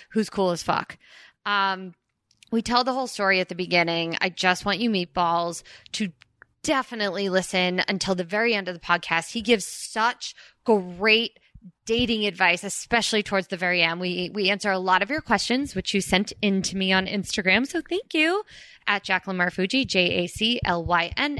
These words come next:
M A R F U G G I. Check it out. Um, but yeah, you sent in some awesome questions.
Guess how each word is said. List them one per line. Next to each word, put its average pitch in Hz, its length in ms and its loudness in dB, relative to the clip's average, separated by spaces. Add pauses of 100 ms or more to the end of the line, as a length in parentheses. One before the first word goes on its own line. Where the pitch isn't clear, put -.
M 302 300 -2
A 175 180 -6 (100)
R 190 320 0
F 196 120 -4 (160)
U 185 220 -10 (120)
G 170 360 -8
G 190 280 -2 (100)
I. 190 280 2 (420)
Check 226 200 -4
it 254 60 2
out. 226 220 4 (160)
Um, 190 400 0
but 202 100 -4
yeah, 208 200 2
you 180 140 -4
sent 190 300 0
in 190 120 0
some - 200 -6
awesome 175 320 2
questions. 294 520 2